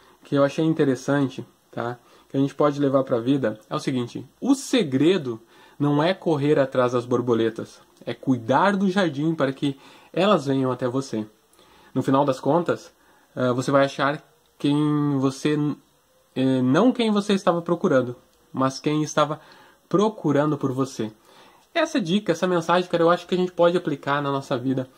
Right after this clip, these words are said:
É, serve pra muita coisa. Você pode dizer de alguma pessoa que a gente, ah, ficar procurando quem a gente ama e tal, pode ser. Mas eu acredito que aqui é muito mais diferente. Então, às vezes a gente procura, e, é, a gente se preocupa em ir atrás de pessoas, atrás de coisas, né?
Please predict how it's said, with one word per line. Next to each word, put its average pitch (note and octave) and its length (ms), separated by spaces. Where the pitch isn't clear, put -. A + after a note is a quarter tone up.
É, B2+ 200
serve C#3 240
pra C#3+ 140
muita C#3+ 220
coisa. A2+ 260
Você A#2+ 160
pode C#3+ 200
dizer C#3 140
de D3 60
alguma C#3 220
pessoa C#3 340
que - 80
a B2+ 40
gente, C3+ 120
ah, G#3 80
ficar - 160
procurando C#3+ 340
quem C#3+ 120
a - 20
gente C3+ 180
ama B2+ 200
e A#2 40
tal, D3 200
pode G#3+ 240
ser. D3 200
Mas E3 100
eu F#3 60
acredito F3 300
que F#3 60
aqui F3 120
é F3 60
muito F#3+ 280
mais D#3+ 200
diferente. C3+ 340
Então, F3 160
às F3 100
vezes G3 160
a G3 40
gente F#3+ 240
procura, E3+ 520
e, C#3+ 240
é, C#3+ 120
a B2+ 100
gente D#3 140
se - 100
preocupa E3 480
em E3+ 80
ir - 20
atrás D#3 340
de - 40
pessoas, D3 400
atrás D3+ 260
de C#3+ 100
coisas, C#3+ 460
né? C#3+ 200